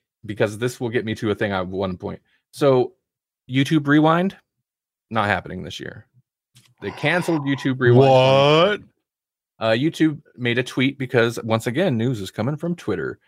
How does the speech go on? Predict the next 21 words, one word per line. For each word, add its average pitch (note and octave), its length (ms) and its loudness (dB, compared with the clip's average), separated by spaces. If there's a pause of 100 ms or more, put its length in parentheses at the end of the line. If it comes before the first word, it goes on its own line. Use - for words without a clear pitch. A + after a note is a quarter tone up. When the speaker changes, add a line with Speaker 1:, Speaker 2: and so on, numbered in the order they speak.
(260)
Speaker 1:
"Since - 640 -2
twenty C3 340 -2
ten, C#3 320 -2
we've A#2+ 160 -2
ended E3 240 -2
the E3 80 0
year C3+ 200 2
with A#2+ 240 -4
Rewind, G2 580 -4
a G#2 60 -4
look A#2+ 200 -4
back C#3+ 200 2
at C3 80 -14
the G#2+ 80 -8
year's A2+ 220 -6
most G2+ 320 -8
impactful - 540 -6
creators, D#3 520 -4
videos, B2+ 400 0
and G#2 160 -8
trends," F#2+ 480 -4